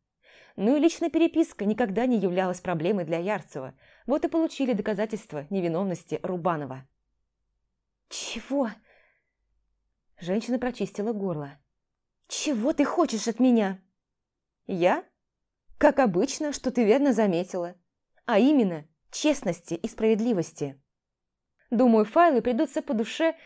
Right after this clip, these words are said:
Роспотребнадзору, прокуратуре и, конечно, Рубанову Ивану Петровичу, как заинтересованному лицу, которого ты подставила. Уверена, он с радостью вернётся к своей должности. Как считаешь?"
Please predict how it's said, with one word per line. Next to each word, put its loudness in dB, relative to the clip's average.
Роспотребнадзору, -2
прокуратуре -2
и, -4
конечно, -4
Рубанову 0
Ивану -2
Петровичу, -2
как 0
заинтересованному 0
лицу, -4
которого -2
ты -2
подставила. -6
Уверена, 2
он -2
с -8
радостью -2
вернётся 0
к -16
своей 2
должности. -2
Как 0
считаешь?" -4